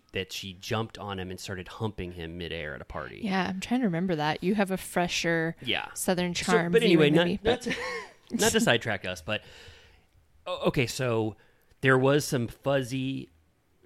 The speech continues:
Speaker 1: details surrounding when they got together. Austin dropped it. And then the next season we see them, it's like their whole relationship happened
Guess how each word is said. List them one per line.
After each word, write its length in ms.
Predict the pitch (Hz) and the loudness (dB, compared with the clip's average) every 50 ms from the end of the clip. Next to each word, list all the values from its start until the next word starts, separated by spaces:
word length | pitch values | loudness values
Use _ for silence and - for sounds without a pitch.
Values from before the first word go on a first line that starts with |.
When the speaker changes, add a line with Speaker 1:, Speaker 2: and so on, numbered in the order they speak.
| _ _ - - 123 | _ _ -18 -12 -6
Speaker 1:
details 460 | - 123 120 113 - 123 117 110 101 | -4 -2 -2 -2 -2 -4 -4 -4 -4
surrounding 640 | - - 117 107 107 107 107 101 98 101 98 95 95 | -6 -6 -4 -2 0 0 0 0 -2 -2 -4 -2 -2
when 260 | 104 113 110 113 113 | 0 0 0 0 -2
they 220 | 107 101 98 98 95 | -2 -4 -4 -4 -6
got 260 | 90 98 95 95 - | -4 -4 -6 -6 -6
together. 520 | - - 87 92 82 76 76 69 67 73 - | -10 -14 -10 -10 -10 -10 -10 -10 -12 -8 -4
Austin 400 | - 104 110 110 - - 131 120 | -2 -2 0 0 -2 -2 -4 -4
dropped 380 | 104 113 92 85 85 - - - | -2 -4 -4 -4 -6 -8 -12 -16
it. 160 | 78 76 - _ _ - - | -16 -16 -16 _ _ -14 -6
And 140 | - 117 123 | -4 -2 0
then 200 | 139 147 147 143 | 0 0 0 0
the 100 | 120 117 | -2 -2
next 460 | 117 117 131 156 - - - - - | -2 -2 -2 -4 -4 -8 -14 -14 -10
season 460 | - 135 143 156 151 127 123 113 110 107 | -6 -4 -2 -2 -2 -2 -2 -4 -4 -6
we 80 | 107 104 | -8 -10
see 260 | - - 202 180 185 | -10 -8 -8 -6 -6
them, 360 | 120 104 98 98 98 104 101 - _ _ _ - - | -6 -4 -6 -6 -6 -8 -10 -14 _ _ _ -12 -8
it's 160 | - 117 - - | -8 -6 -2 -2
like 240 | 127 123 117 - - _ _ _ - | -2 -2 -2 -4 -10 _ _ _ -8
their 160 | 123 127 123 120 | -2 -2 -2 0
whole 280 | 110 131 175 175 151 127 | 0 0 2 2 2 2
relationship 540 | 127 120 127 143 135 - - 117 113 107 - | 0 0 0 -2 -2 -4 -6 -6 -8 -8 -6
happened 380 | 107 120 117 110 - 107 95 | -4 -4 -4 -2 -4 -6 -8